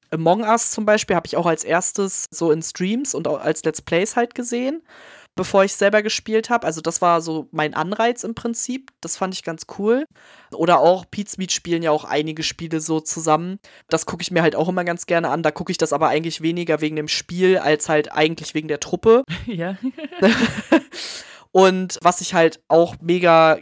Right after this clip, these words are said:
Speaker 1: gerne als Let's Plays gucke, sind halt einfach Story-Games generell, weil ich bin halt einfach kein Mensch, der sich hinsetzt und lange ein Spiel zockt, durchgängig und so. Und deswegen gucke ich Story-Games eigentlich auch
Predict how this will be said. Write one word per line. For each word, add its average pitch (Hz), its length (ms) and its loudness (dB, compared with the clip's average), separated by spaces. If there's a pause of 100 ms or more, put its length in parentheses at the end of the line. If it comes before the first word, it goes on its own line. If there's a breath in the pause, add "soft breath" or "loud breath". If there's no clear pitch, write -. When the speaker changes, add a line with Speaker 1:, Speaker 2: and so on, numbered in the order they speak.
(100)
Speaker 1:
gerne 160 300 4
als 147 220 -2
Let's 151 180 -6
Plays 160 360 0
gucke, - 220 -6
sind 156 180 -8
halt 165 140 0
einfach 151 240 -4
Story-Games 165 1000 0 (260)
generell, 196 680 6 (100)
weil 156 540 6 (240)
ich - 160 -10
bin 185 160 2
halt 185 180 4
einfach 170 380 2
kein 175 340 2
Mensch, 160 300 -2
der 156 120 2
sich 156 180 -10
hinsetzt 175 560 -4
und 156 180 -6
lange 175 480 2
ein 156 180 0
Spiel 170 580 -2
zockt, - 520 -2 (320)
durchgängig 180 800 2
und 175 120 -8
so. 190 320 4 (580 soft breath)
Und 160 140 0
deswegen 165 520 2 (100)
gucke 170 200 -2
ich 165 80 -4
Story-Games 165 680 2
eigentlich 156 260 -6
auch 139 160 -6